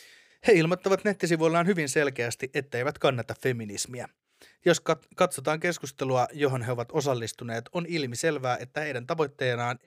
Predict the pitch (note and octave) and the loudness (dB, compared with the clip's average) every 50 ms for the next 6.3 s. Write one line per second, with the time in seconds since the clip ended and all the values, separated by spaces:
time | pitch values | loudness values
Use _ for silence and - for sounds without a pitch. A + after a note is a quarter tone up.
0 | _ - F#3 F#3 F3+ D#3+ C#3+ C3+ C3+ C#3 F#3+ E3+ - C3+ A#2+ A#2+ A#2+ C3 C3 B2 | _ 4 6 8 8 8 6 6 4 2 0 -2 0 -2 -2 0 2 2 2 2
1 | A2+ - G#2 G2+ G2+ G#2+ G#2+ G#2+ - C3 A#2+ A#2+ A2 G#2 G#2 A2 G#2+ G#2 G#2+ - | 2 -2 -4 -4 -4 -6 -8 -8 -6 -8 -6 -6 -6 -8 -4 -4 -4 -6 -6 -10
2 | G2 F2+ G2+ - - A#2 G#2 F#2+ - - - - - - C3 B2+ A#2 G#2 G2+ G2+ | -10 -10 -8 -8 -8 -8 -8 -8 -8 -8 -8 -8 -2 -2 0 0 0 -2 -2 -2
3 | G#2 G#2+ G#2+ G#2 G2+ - - G#2+ A2 A2+ A#2 A2+ G2 E2 C#2+ - - - _ _ | -2 -2 -2 -4 -6 -10 -12 -14 -10 -6 -6 -6 -6 -8 -10 -16 -16 -18 _ _
4 | _ _ _ - - - - - - _ _ _ - G3 F#3 D3+ C#3+ D3 D#3+ D#3 | _ _ _ -20 -20 -20 -20 -20 -20 _ _ _ 2 4 4 4 4 0 -2 0
5 | D3+ D3 C3+ C3 - C3 C#3+ D#3 D3 C3 A#2+ A2+ A2 - - - - D#3 D3 C3 | 2 0 0 0 -4 -4 0 2 2 2 0 -4 -8 -8 -10 -4 0 2 2 2
6 | C3 A#2+ - - _ | 0 -2 -10 -10 _